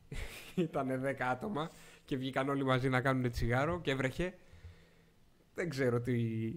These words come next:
τι μπορεί να συνέβη, αλλά ό,τι και να είναι, πολύ επικίνδυνο. Το,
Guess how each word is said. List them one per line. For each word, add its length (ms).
τι 80
μπορεί 220
να 120
συνέβη, 680
αλλά 460
ό,τι 260
και 140
να 260
είναι, 100
πολύ 420
επικίνδυνο. 720
Το, 360